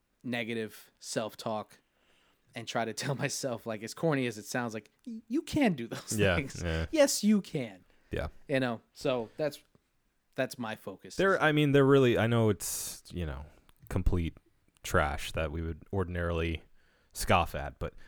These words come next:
Speaker 2: there is something to thinking something into existence.
Speaker 1: Yeah.
Speaker 2: It is, I mean, it's, it's, it's cliche for a reason, but y-, if you believe it, it makes it possible. You know, like,
Speaker 1: Yeah.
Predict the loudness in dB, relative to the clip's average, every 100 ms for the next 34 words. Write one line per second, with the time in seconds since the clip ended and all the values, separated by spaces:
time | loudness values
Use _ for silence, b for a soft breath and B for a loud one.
0 | b 10 10 10 4 2 -2 0 2 4
1 | 4 0 -6 -16 _ _ _ _ _ _
2 | -18 0 2 2 0 0 0 0 -4 -2
3 | -2 -2 -2 -4 -6 -10 -12 -12 -14 _
4 | _ _ b b b 0 2 2 4 6
5 | 6 6 6 6 6 4 2 0 0 -4
6 | -2 0 4 6 6 2 4 2 2 0
7 | -2 -4 -6 -6 -10 -10 _ _ -4 -2
8 | -2 -2 -4 -12 _ -2 0 4 4 2
9 | -2 -6 _ _ _ _ _ _ _ -4
10 | 0 -2 -4 -6 -4 -4 -6 -8 -8 -8
11 | -6 -4 -2 -4 -6 -12 -20 b b b
12 | -6 -6